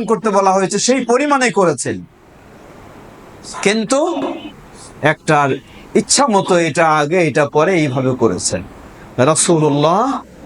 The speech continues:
সাল্লাল্লাহু আলাইহি ওয়াসাল্লাম যেই পদ্ধতি দিয়েছেন সেই পদ্ধতি আপনি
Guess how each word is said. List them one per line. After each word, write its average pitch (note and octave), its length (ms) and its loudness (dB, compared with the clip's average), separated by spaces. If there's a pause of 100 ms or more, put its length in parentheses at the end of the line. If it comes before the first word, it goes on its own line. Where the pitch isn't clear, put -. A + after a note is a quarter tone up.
(220)
সাল্লাল্লাহু E3+ 560 2
আলাইহি D#3 220 0
ওয়াসাল্লাম D3+ 380 0 (180)
যেই A3 160 2 (100)
পদ্ধতি F#3 460 0
দিয়েছেন D3+ 340 2 (100)
সেই C#3+ 240 2
পদ্ধতি C#3 380 0 (100)
আপনি C#3+ 220 0